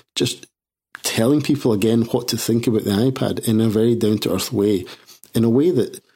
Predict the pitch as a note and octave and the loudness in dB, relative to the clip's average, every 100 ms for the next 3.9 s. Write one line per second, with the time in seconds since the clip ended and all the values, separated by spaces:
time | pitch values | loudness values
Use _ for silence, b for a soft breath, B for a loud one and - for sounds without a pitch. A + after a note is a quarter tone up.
0 | _ _ - B2 A#2+ B2+ B2 A2 - - | _ _ -6 -4 0 0 2 0 -2 -2
1 | C#3+ C#3+ E3 D#3+ - B2 A2 F2 D#2 - | -2 -2 0 0 0 0 2 0 -4 -6
2 | C3 A#2 B2+ B2 A#2+ A#2 G#2+ G#2+ G2+ G2+ | -2 0 2 2 2 2 2 2 0 0
3 | G#2 G#2 G#2 G#2 F#2+ G2 F2+ F2+ | 0 0 0 0 0 -2 -2 -4